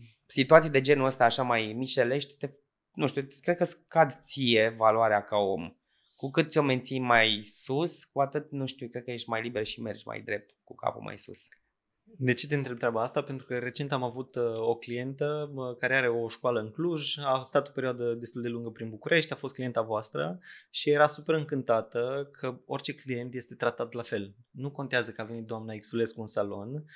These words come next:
Speaker 2: ea și-a primit timpul și atenția în detaliu exact așa cum se întâmplă de fiecare dată.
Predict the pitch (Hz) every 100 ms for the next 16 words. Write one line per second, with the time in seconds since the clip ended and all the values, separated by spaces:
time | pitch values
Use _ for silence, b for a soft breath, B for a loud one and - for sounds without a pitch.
0 | B B 139 139 - 139 135 147 147 -
1 | 139 139 139 135 131 - 127 117 - 131
2 | 127 127 123 123 123 131 120 117 131 123
3 | 123 117 135 139 139 - 127 - - 117
4 | 117 113 117 110 110 117 113 107 107 -